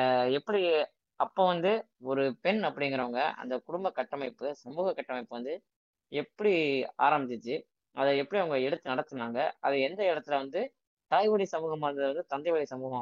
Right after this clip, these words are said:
மாறுனுச்சு அப்படிங்கிறத நீங்க தெரிஞ்சுக்கணும் அப்படின்னா, ஆஹ், ஓல்காவிலிருந்து கங்கை வரை அப்படின்னு ஒரு புத்தகம் இருக்கும்.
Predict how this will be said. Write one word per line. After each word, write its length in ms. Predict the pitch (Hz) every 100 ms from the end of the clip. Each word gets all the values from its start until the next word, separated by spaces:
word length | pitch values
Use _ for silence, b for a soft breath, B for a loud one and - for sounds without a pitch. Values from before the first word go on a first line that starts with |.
| 117
மாறுனுச்சு 440 | 123 156 135 -
அப்படிங்கிறத 380 | 120 131 135 135
நீங்க 180 | 127 113
தெரிஞ்சுக்கணும் 480 | 131 156 143 123 117
அப்படின்னா, 300 | 113 117 185 - _ _ _ -
ஆஹ், 280 | 139 139 135
ஓல்காவிலிருந்து 680 | 151 214 208 196 160 160 160
கங்கை 340 | 135 139 147 131
வரை 180 | 127 120
அப்படின்னு 300 | 113 127 131
ஒரு 100 | 117
புத்தகம் 320 | 113 139 123
இருக்கும். 280 | 113 127